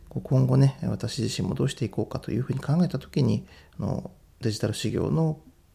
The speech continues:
オンラインサロンというところを立ち上げたという、まあ、経緯にもつながってくるんですけれども、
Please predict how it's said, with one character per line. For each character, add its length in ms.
オ 60
ン 80
ラ 100
イ 20
ン 40
サ 140
ロ 80
ン 120
と 100
い 40
う 40
と 100
こ 180
ろ 80
を 360
立 140
ち 160
上 80
げ 120
た 180
と 120
い 140
う、 160
ま 80
あ、 60
経 200
緯 80
に 100
も 100
つ 180
な 80
が 100
っ 40
て 160
く 120
る 120
ん 40
で 120
す 100
け 100
れ 60
ど 100
も、 240